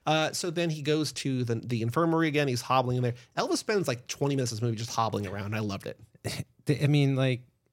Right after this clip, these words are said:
Speaker 2: I feel like this movie should have been Elvis is a doctor and he falls in love with a nurse at, at
Speaker 1: Easier
Speaker 2: the hospital.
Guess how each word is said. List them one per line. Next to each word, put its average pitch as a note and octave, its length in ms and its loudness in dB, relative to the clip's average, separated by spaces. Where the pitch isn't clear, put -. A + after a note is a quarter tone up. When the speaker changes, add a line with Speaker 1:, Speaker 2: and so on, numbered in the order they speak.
Speaker 2:
I C3+ 80 -2
feel E3 260 0
like E3 440 0
this C3+ 260 0
movie C3+ 460 2
should C3 160 0
have A2+ 80 2
been A#2 160 2
Elvis A#2 340 2
is B2 120 2
a B2+ 60 6
doctor F#2+ 500 2
and G2 120 0
he F#2+ 60 -2
falls G2 280 -2
in G2+ 120 0
love F#2 140 2
with G2+ 120 2
a G#2+ 60 4
nurse F#2 520 2
at, G#2+ 200 0
at - 200 -12
Speaker 1:
Easier C3 360 4
Speaker 2:
the G#2+ 40 6
hospital. G#2+ 300 4